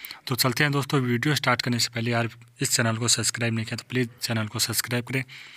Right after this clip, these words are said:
रेड बटन पे, वो भी आपके लिए बिल्कुल फ्री है। और साथ ही इस बेल आइकन घंटे को दबाइए जिससे आने वाली नई वीडियो की नोटिफिकेशन सबसे पहले आपके पास पहुंचे। तो दोस्तों वीडियो स्टार्ट करते हैं।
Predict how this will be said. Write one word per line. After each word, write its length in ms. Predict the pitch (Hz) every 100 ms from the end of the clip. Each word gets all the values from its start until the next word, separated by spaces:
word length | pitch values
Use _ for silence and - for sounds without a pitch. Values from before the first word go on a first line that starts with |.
| - - - -
रेड 200 | 117 110
बटन 240 | 120 120
पे, 220 | 117 127 127 - - -
वो 120 | 120
भी 160 | 127 135
आपके 240 | 123 120 123
लिए 120 | 120
बिल्कुल 320 | 107 107 127
फ्री 200 | - 123
है। 160 | 127 139 - - - 120
और 140 | 123
साथ 220 | - 135
ही 120 | 135
इस 120 | 135 -
बेल 140 | 123
आइकन 220 | 120 117 123
घंटे 240 | 113 123
को 60 | 117
दबाइए 320 | 110 117 131
जिससे 420 | 127 131 - 139 139 131
आने 240 | 117 127
वाली 260 | 120 117 120
नई 240 | 113 120
वीडियो 280 | 117 104 107
की 140 | 101 147 - - - - -
नोटिफिकेशन 560 | 113 - 110 120 - 147
सबसे 380 | - 180 - 156
पहले 220 | 110 104
आपके 220 | 101 -
पास 180 | 113 110
पहुंचे। 300 | - 98 120
तो 160 | 117 117
दोस्तों 300 | 120 117 127
वीडियो 300 | 113 117 123
स्टार्ट 280 | - 113 -
करते 220 | 113
हैं। 100 | 127